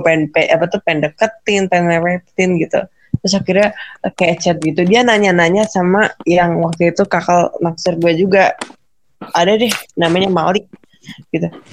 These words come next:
Pokoknya dia sampai nanya-nanya, minta ceritain kisah gue sama Malik yang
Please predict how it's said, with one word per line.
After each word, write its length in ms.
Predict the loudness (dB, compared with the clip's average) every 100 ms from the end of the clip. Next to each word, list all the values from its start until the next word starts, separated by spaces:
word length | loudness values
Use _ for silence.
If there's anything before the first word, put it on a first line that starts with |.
| -18 -18 _ -10
Pokoknya 360 | 0 2 4 2
dia 40 | 2
sampai 160 | 2 2
nanya-nanya, 480 | 2 2 2 2
minta 240 | 0 0 -2
ceritain 400 | -2 -2 -2 -2
kisah 240 | -6 -2 0
gue 120 | 0
sama 320 | 0 -2 -2
Malik 320 | 0 -2 -2
yang 160 | -2